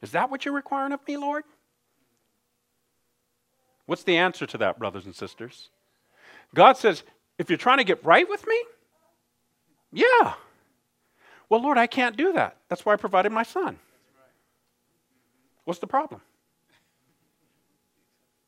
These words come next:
I want to find acceptance, Lord.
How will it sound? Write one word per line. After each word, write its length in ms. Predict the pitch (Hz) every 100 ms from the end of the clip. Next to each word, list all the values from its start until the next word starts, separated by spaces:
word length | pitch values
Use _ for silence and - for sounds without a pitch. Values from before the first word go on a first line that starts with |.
| _ _ _ _ _ _ _ _
I 80 | 185
want 140 | 262
to 60 | -
find 160 | 226 202
acceptance, 640 | - - 208 - 131 -
Lord. 240 | 120 117